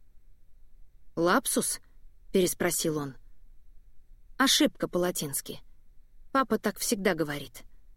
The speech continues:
Но у него это скорее что-то вроде ругательства".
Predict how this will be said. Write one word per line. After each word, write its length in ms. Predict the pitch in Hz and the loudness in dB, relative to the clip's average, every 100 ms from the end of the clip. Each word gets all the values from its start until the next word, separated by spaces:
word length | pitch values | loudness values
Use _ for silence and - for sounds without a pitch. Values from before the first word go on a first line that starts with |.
| - - - | -20 -12 2
Но 160 | 196 | 6
у 60 | 214 | 8
него 260 | 226 247 277 | 8 8 6
это 240 | 226 220 | 4 2
скорее 400 | - 226 226 208 | 2 6 6 4
что-то 320 | - 220 208 | 2 0 0
вроде 300 | 190 208 196 | 2 4 4
ругательства". 680 | 214 202 160 - 160 - | 2 2 -2 -2 -6 -8